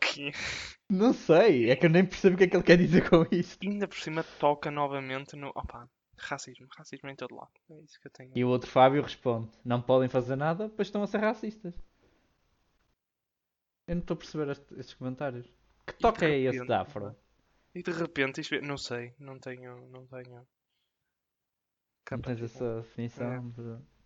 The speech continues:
Speaker 1: Não.
Speaker 2: descodificar o Fábio?
Speaker 1: Não, estou agora a ler também. Opa.
Speaker 2: Pois.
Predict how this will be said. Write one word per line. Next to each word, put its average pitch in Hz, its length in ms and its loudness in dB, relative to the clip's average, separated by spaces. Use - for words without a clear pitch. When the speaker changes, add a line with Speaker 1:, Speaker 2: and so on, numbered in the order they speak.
Speaker 1:
Não. 135 220 -8
Speaker 2:
descodificar 127 540 -6
o 120 40 -6
Fábio? 123 380 -4
Speaker 1:
Não, 135 500 -6
estou 135 200 -8
agora 135 280 -4
a 135 40 -2
ler 139 300 -4
também. 135 420 -14
Opa. 127 480 -16
Speaker 2:
Pois. 135 180 -14